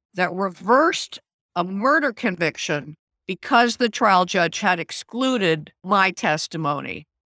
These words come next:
That case was State v. Chappell, nineteen eighty-three. A year later, California followed Arizona, People versus McDonald. The trial judge excluded the memory scientist.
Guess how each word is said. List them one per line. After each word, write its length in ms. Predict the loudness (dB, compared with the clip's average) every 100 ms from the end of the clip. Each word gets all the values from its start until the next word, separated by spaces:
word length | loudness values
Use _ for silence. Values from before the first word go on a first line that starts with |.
| _ -2
That 200 | -2 0
case 280 | -2 -2 -4
was 140 | -6
State 360 | -4 -2 -2 -2
v. 160 | -6 -6
Chappell, 580 | 0 2 2 2 -2 0
nineteen 420 | -2 -2 -4 -4
eighty-three. 680 | -4 -4 -6 -4 -2 -2 -6 _ _ _ -6
A 40 |
year 300 | -2 0 0
later, 480 | 2 2 2 0 0 0
California 800 | 4 6 6 2 2 4 4 4
followed 500 | 4 4 6 4 4
Arizona, 880 | 4 4 2 2 2 2 2 2 0 _ _ _
People 300 | -2 0 -2
versus 400 | 0 -2 -2 -4
McDonald. 800 | -4 -2 2 4 4 2 0 -4 _ _
The 160 | -8 -8 _
trial 260 | 2 4 4
judge 260 | 2 0 -2
excluded 640 | -10 -6 0 0 0 -2
the 100 | -4
memory 520 | 0 0 0 0 -2
scientist. 920 | -6 -2 2 4 2 0 -2 -2 -6